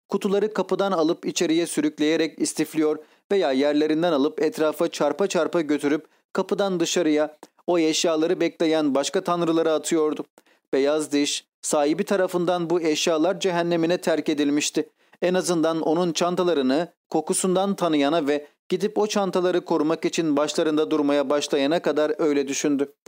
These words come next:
Vagonun tanrısı bir saat sonra kapıda beliren Whedon Scott'a "Tam zamanında geldiniz." diye homurdandı. "Yoksa şu sizin köpek eşyanıza dokunmama izin vermeyecekti." Beyaz diş vagondan çıktı.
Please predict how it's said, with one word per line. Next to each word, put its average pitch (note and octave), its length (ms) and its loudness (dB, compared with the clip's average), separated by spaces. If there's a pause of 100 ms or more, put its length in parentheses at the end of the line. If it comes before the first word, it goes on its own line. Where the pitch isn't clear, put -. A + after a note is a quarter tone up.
(300)
Vagonun G3+ 460 0
tanrısı E3+ 540 -2
bir A3+ 140 2
saat D3 280 0
sonra D3+ 340 0
kapıda F3 400 -2
beliren D3+ 420 0 (260)
Whedon F#3 320 0
Scott'a D#3 640 -2 (380)
"Tam D#3+ 220 0
zamanında E3+ 540 2
geldiniz." B2+ 520 0 (220)
diye C#3+ 140 2
homurdandı. D3 680 0 (300)
"Yoksa F3 640 0 (120)
şu G#3 240 0
sizin F#3+ 360 -2
köpek E3+ 440 -2
eşyanıza F3 680 0
dokunmama D#3 500 0
izin D3+ 340 0
vermeyecekti." C#3 840 0 (440)
Beyaz D3 340 0
diş E3 260 -2 (100)
vagondan D3+ 460 0
çıktı. D#3 440 -2